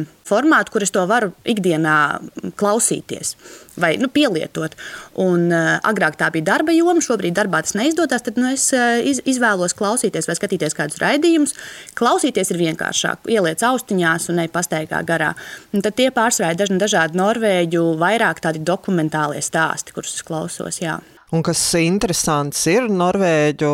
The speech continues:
Speaker 2: mm, raidierakstos, kas tagad tev liekas tāds īpaši interesants, ka, kam tu seko līdzi?
Speaker 1: Tas, kas man bija kā pārsteigums un bija ļoti īpatnēji klausīties un tāda īpatnēja pieredze, ir, ā, kāds viens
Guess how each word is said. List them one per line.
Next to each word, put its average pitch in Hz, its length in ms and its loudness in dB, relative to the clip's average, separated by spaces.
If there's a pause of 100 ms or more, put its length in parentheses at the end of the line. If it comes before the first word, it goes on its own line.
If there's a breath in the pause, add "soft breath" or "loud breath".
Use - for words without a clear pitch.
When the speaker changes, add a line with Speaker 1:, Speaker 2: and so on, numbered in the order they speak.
Speaker 2:
mm, - 540 -10
raidierakstos, 151 680 0
kas - 160 -4
tagad 170 320 -2
tev 123 240 -2
liekas - 320 -6
tāds - 240 -4
īpaši 143 400 0
interesants, 131 480 -4
ka, 113 140 -12 (100)
kam 131 160 -4
tu - 80 -8
seko 127 460 -2
līdzi? 131 420 -6 (100)
Speaker 1:
Tas, 214 300 2
kas 208 160 -2
man 180 220 2
bija 196 180 0
kā 156 140 0 (100)
pārsteigums 196 720 0
un 175 140 2
bija 185 180 2
ļoti 196 240 0
īpatnēji 165 560 -2
klausīties 185 640 0
un 170 80 0
tāda 170 220 0
īpatnēja 160 420 -6
pieredze, 240 480 0
ir, 180 160 0
ā, 165 160 0
kāds 160 300 -2
viens 156 180 0